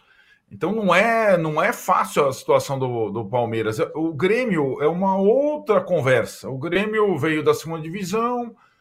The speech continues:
fez uma campanha muito boa em casa e péssima fora até o momento, oscila demais e dessa vez perdeu a, em casa, onde normalmente ia bem.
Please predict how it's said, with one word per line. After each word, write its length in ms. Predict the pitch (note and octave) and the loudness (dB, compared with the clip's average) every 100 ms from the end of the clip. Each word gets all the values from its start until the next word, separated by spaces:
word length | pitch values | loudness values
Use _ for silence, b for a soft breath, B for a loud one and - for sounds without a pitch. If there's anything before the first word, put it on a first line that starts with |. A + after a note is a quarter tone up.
| b b | b b
fez 300 | _ F3 F3+ | _ 0 2
uma 240 | F3 E3+ E3 | 2 0 0
campanha 540 | F3+ D3+ - E3+ D#3+ | -2 -2 -2 -2 0
muito 240 | F3 G3 D3+ | 0 0 -2
boa 280 | D3 E3 | 0 0
em 120 | D3+ B2 | -2 -2
casa 520 | C#3+ D3 C#3 B2+ C3 | 2 4 4 2 -2
e 60 | |
péssima 520 | C3+ D#3 C#3+ D3 C#3 B2 | 2 4 4 2 -4 -4
fora 280 | - C3+ | 2 2
até 160 | C3 C#3+ | 2 0
o 80 | C#3 | -2
momento, 560 | C#3+ D3+ G#3 G3+ F#3 | -2 -4 -6 -6 -6
oscila 480 | E3 - - A3 F#3+ | -8 -8 -8 -4 -2
demais 580 | D3 E3 E3 F#3+ A3 - b b b | -2 0 0 2 -2 -8 b b b
e 80 | G#3 | -2
dessa 340 | G3 A3+ G#3 | 2 2 2
vez 200 | E3+ G#3 | 0 0
perdeu 300 | - E3+ G#3 | 0 4 4
a, 120 | G3+ - - | 4 -2 -6
em 140 | G3 | -2
casa, 380 | G3 E3+ E3 A#2+ | 6 6 6 2
onde 580 | D3+ D#3 E3 D3 B2+ G#2 _ | -2 -2 -4 -4 -6 -12 _
normalmente 520 | C#3+ F3 D#3 E3+ - | -4 0 0 -2 0
ia 100 | F3 | 2
bem. 320 | C#3+ B2 G2 | 2 0 -6